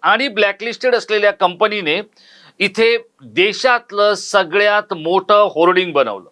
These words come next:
आणि हे जे देशातलं सगळ्यात मोठं होर्डिंग होतं, ते तेरा मेला दुपारी साडेचार वाजता कोसळलं. ते कोसळल्यावर तिथे शेजारी असलेल्या भारत पेट्रोलियमच्या पे-, पेट्रोल पंपवर ते कोसळलं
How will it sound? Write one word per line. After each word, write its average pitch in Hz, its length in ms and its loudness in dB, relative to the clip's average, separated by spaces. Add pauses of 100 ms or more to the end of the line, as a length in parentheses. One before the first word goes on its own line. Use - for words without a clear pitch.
(760)
आणि 196 180 -2
हे 214 180 -2
जे 226 140 0
देशातलं 254 600 0
सगळ्यात 240 460 0
मोठं 247 280 2
होर्डिंग 202 360 0
होतं, 165 340 0 (380)
ते 196 300 0 (540)
तेरा 220 420 4
मेला 175 600 0 (300)
दुपारी 202 580 0
साडेचार 196 720 0
वाजता 160 560 2 (300)
कोसळलं. 151 540 0 (1000)
ते 202 80 2
कोसळल्यावर 233 680 2
तिथे 214 280 -2
शेजारी 202 400 2
असलेल्या 208 400 0
भारत 175 280 0
पेट्रोलियमच्या 190 680 0
पे-, 170 420 -4
पेट्रोल 175 300 2
पंपवर 254 360 2
ते 247 140 -2
कोसळलं 156 560 0